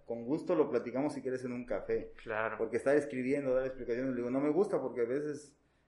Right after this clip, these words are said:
Speaker 1: ni lo puedo ver y a la hora de escribir ya vi, ya apareció otra cosa", y, y, y
Speaker 2: <laughs>
Speaker 1: entonces, para no quedar eso, le digo, "Con gusto lo platicamos".
Speaker 2: Sí.
Speaker 1: Siempre he dicho, yo respeto la forma de ser de cada quien, o sea, en ese aspecto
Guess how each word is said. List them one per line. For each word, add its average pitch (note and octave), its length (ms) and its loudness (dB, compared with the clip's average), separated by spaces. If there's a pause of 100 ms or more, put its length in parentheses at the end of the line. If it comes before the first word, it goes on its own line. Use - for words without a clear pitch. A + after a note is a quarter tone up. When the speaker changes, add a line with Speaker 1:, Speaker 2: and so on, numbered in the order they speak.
(100)
Speaker 1:
ni B2+ 200 2
lo B2+ 160 6
puedo E3 240 10
ver D#3+ 520 6
y B2 180 0
a A#2+ 60 4
la A#2+ 100 4
hora D3+ 100 6
de D3+ 60 6
escribir C#3 640 0
ya C3 160 4
vi, C3+ 200 0
ya C3 100 4
apareció C3+ 380 0
otra B2 200 -4
cosa", C#3+ 360 2
y, B2 200 -6 (320)
y, - 20 0
y A#2+ 40 0
Speaker 2:
<laughs> - 0 -
Speaker 1:
entonces, D#3 420 0
para A2 260 2
no C3+ 140 0
quedar D#3 240 2
eso, E3+ 160 0
le D#3+ 60 -2
digo, D#3 120 -2
"Con C3+ 160 2
gusto E3 240 0
lo C#3+ 160 0
platicamos". C3+ 760 -2 (360)
Speaker 2:
Sí. A2 240 -2
Speaker 1:
Siempre D#3+ 320 4
he D#3 40 8
dicho, D#3 460 0 (240)
yo B2+ 180 2
respeto C3+ 480 -2
la A2+ 140 2
forma A2+ 340 -4
de G#2 80 -6
ser G#2+ 120 -8
de G#2+ 100 -8
cada G2+ 240 -6
quien, G2+ 280 -14
o F#2+ 60 -18
sea, F#2+ 200 -8
en G2 120 -12
ese G#2 160 -10
aspecto A2 760 -8